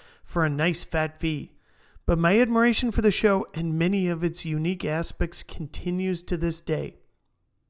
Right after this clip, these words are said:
It is not easy to understand in twenty twenty the truly radical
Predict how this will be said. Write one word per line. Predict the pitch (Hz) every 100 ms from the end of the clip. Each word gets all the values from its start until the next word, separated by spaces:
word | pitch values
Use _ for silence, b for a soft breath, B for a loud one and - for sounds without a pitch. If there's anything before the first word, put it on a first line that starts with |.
| _ _ _
It | 196
is | 220
not | 247 269
easy | 254 202 214
to | 190
understand | 202 202 170 196 180
in | 165
twenty | - 180 170
twenty | - 196 170
the | 156
truly | - - 285 311 220
radical | 196 220 226 202 175 156